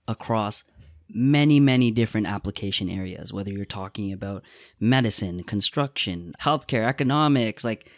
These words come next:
these are, you're doing projects in every field. You're managing people, working with others in different fields. You're working with different stakeholders in every field. So you can apply these concepts and principles in many,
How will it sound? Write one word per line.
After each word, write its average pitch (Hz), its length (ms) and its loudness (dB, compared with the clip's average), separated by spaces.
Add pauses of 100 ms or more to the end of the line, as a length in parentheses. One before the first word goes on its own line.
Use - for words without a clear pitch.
(180)
these 147 180 2
are, 170 260 2 (120)
you're 151 240 2
doing 151 320 2
projects 127 480 -2
in 101 80 0
every 117 280 -2
field. 98 360 -4
You're 113 80 0
managing 113 500 0
people, 107 500 -6 (300)
working 120 400 2
with 117 140 0
others 107 360 -4
in 98 120 -6
different 107 360 -4
fields. 85 460 -8
You're 95 100 -6
working 117 220 -4
with 120 100 0
different 113 220 -2
stakeholders 104 640 -2
in 90 100 -8 (220)
every 117 260 0
field. 98 300 -4
So 120 260 0 (320)
you 147 140 4
can 165 180 2
apply 127 440 -2
these 120 340 -4 (300)
concepts 107 520 -2
and 110 140 -2
principles 104 440 -6
in 98 240 -8
many, 110 520 -2